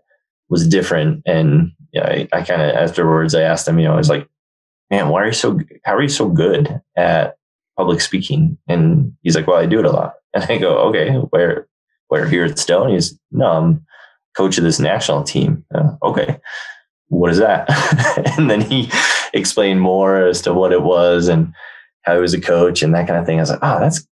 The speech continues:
that's kinda cool." So I was like, "Okay, I need to finish, um, school first." So I, so I did that. And, uh, luckily enough, I, I landed, um, in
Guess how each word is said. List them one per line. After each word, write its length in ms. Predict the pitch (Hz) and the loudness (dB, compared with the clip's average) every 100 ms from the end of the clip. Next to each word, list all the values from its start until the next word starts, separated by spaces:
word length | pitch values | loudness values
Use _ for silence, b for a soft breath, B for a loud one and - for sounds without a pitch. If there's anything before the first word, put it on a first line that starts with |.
| _ - | _ -6
that's 140 | 165 | -4
kinda 260 | - 110 - | -2 -2 -2
cool." 520 | 156 147 76 87 - - | 0 2 2 0 -4 -10
So 360 | - 98 95 90 | -4 2 4 4
I 20 | |
was 160 | 87 85 | 4 2
like, 180 | 78 80 | 0 0
"Okay, 280 | 120 95 | -2 -2
I 20 | 85 | 0
need 160 | 92 | 2
to 60 | - | 2
finish, 480 | - 92 85 - b b b b - | 0 0 0 -4 b b b b -4
um, 220 | 87 82 | 0 0
school 340 | 82 - 104 92 | -2 0 0 0
first." 360 | - 78 78 | 0 -2 0
So 100 | 85 | 0
I, 180 | 78 76 | 0 -2
so 160 | - 76 | -2 0
I 60 | |
did 160 | 73 87 | 0 0
that. 320 | 92 80 - | 0 0 -2
And, 440 | 90 87 85 82 - _ _ _ _ | 0 2 2 2 -2 _ _ _ _
uh, 160 | 82 82 | -4 -2
luckily 300 | 92 90 85 | 0 0 2
enough, 280 | 82 82 | 0 0
I, 100 | 69 | 0
I 180 | 69 82 | 0 2
landed, 720 | 82 82 82 82 80 82 - - _ - | 2 2 2 2 2 0 -2 -10 _ -4
um, 160 | 87 - | -2 0
in 380 | 90 87 85 | 2 4 2